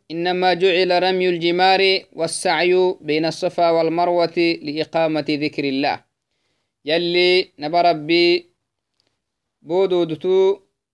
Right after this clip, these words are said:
annih deet cammisaanam.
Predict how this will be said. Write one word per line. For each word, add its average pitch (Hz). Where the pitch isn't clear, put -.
annih 170
deet 180
cammisaanam. 151